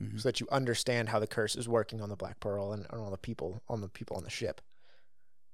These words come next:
Speaker 2: This had really no explanation besides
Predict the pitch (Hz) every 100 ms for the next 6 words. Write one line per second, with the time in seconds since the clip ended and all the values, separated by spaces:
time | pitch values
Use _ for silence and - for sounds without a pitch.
0 | - - - - - - - 135 147 127
1 | 110 147 135 131 131 120 - 127 117 -
2 | 110 - 113 104 -